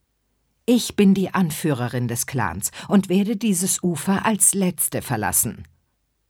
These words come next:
Moira klang so scharf, dass ihr Onkel nichts mehr einzuwenden wagte.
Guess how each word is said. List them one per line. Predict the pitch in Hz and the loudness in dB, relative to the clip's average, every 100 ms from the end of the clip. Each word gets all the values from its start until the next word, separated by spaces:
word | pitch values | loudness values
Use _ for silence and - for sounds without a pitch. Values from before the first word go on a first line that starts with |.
| _ _ _ _ _ - | _ _ _ _ _ -6
Moira | 156 117 117 117 120 | -4 -2 -2 -2 -4
klang | 113 143 101 113 | -4 -4 -2 -2
so | 117 127 | -2 -2
scharf, | - 120 127 147 - - - - | 0 0 0 -4 -12 -18 -20 -12
dass | - 95 | -8 -6
ihr | - | -4
Onkel | 139 120 123 | -4 0 0
nichts | 117 113 - 127 | 0 -2 -4 -6
mehr | 120 | -6
einzuwenden | 123 110 - 92 95 87 107 | -4 -4 -4 -4 -6 -6 -6
wagte. | 90 85 - 78 | -4 -6 -10 -14